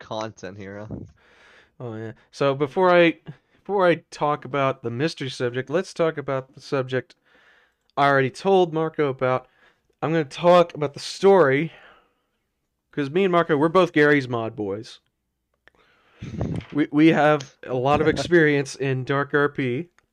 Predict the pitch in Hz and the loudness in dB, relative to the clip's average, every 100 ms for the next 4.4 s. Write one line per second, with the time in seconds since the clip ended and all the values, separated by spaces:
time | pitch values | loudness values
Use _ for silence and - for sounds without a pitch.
0 | _ _ _ _ _ _ _ _ _ - | _ _ _ _ _ _ _ _ _ -8
1 | 117 120 127 120 110 110 - _ _ _ | -6 -6 -6 -6 -6 -10 -16 _ _ _
2 | 131 120 135 120 117 117 113 117 123 123 | -14 -14 -14 -14 -12 -14 -12 -10 -10 -8
3 | 131 123 123 117 - 120 120 120 113 120 | -6 -6 -6 -6 -4 -4 -6 -8 -8 -12
4 | 123 123 107 | -12 -10 -10